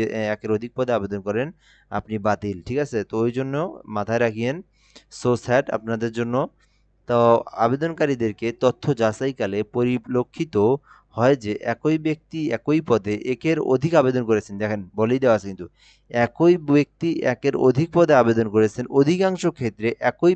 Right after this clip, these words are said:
ব্যক্তি শিক্ষাগত যোগ্যতা, তারপর ব্যক্তিগত অন্যান্য, আহ, আহ, ব্যক্তিগত অন্যান্য তথ্যের কিছুটা পরিবর্তন বিকৃত করে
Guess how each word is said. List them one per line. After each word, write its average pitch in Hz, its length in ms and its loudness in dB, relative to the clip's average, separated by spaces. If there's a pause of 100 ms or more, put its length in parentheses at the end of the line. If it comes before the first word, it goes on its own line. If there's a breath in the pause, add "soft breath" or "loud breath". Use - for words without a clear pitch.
ব্যক্তি 175 240 -4
শিক্ষাগত 151 520 -10 (140)
যোগ্যতা, 156 440 0 (1300 soft breath)
তারপর 139 500 4 (160)
ব্যক্তিগত 165 460 2 (220)
অন্যান্য, 143 460 4 (400)
আহ, 131 80 0
আহ, 127 1080 2 (100)
ব্যক্তিগত 147 340 0
অন্যান্য 147 320 2
তথ্যের 135 300 -2
কিছুটা 165 360 -2 (120)
পরিবর্তন 143 400 4 (120)
বিকৃত 127 320 -2 (120)
করে 120 140 4